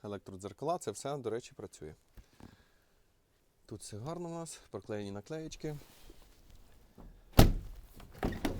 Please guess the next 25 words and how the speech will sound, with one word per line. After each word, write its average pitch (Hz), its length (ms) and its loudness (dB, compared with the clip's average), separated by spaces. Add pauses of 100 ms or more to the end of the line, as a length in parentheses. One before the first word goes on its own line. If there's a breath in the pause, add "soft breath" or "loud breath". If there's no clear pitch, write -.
(1040)
Вигляд 92 300 -4
звідси. 165 380 -2 (240)
Це - 120 -8
в 107 40 -4
нас 98 200 -4
оригінальна 110 400 -2
перегородка 156 560 -2
з 147 40 -4
віконечком. 143 600 -6 (400 soft breath)
Як - 100 -8
я 120 60 0
вже 107 100 -4
казав, 135 300 -4
стеля 120 260 -4
йде 107 180 -2
аж 113 300 -6 (120)
туди 87 220 -12
назад. 80 280 -12 (720 soft breath)
І 135 140 -2
отут, 123 480 -6
е, 104 360 0
дуже, 107 280 -4
до 101 120 -2
речі, 101 280 -2
гарно 98 400 -2